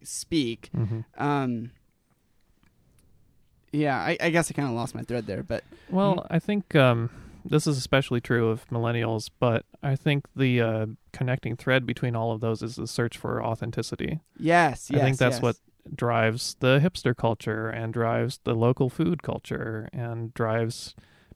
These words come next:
Speaker 2: podcasts and music nowadays.
Speaker 1: Mm-hmm.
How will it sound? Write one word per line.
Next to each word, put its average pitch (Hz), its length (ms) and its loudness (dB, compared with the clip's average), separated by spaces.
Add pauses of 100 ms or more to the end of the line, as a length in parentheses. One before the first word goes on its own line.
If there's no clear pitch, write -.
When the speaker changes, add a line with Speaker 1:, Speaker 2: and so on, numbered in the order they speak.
Speaker 2:
podcasts 131 600 0
and 113 380 -4 (100)
music 143 460 2
nowadays. - 680 -8
Speaker 1:
Mm-hmm. 147 580 -2